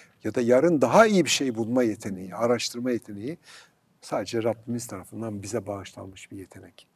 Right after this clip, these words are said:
Ve bu yeteneği biz iyi yönde kullandığımız sürece önümüz daha çok açık. Kök hücreyi keşfettik.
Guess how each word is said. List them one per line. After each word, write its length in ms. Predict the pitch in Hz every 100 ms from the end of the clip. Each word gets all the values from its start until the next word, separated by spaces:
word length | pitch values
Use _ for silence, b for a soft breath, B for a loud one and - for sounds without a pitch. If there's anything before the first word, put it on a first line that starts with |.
| b b b b
Ve 120 | 110
bu 100 | 104
yeteneği 440 | 139 120 113 104 101
biz 200 | 107 120
iyi 140 | 117
yönde 260 | 110 104 104
kullandığımız 600 | - 104 107 104 117 120
sürece 460 | - 101 95 139 - b b _ _ _ _ _ -
önümüz 400 | 127 110 101 -
daha 180 | 104 95
çok 260 | - 170
açık. 280 | 107 - - b b b _ _ _ _ _
Kök 220 | - 180
hücreyi 280 | 120 104 101
keşfettik. 640 | 101 98 - 104 - -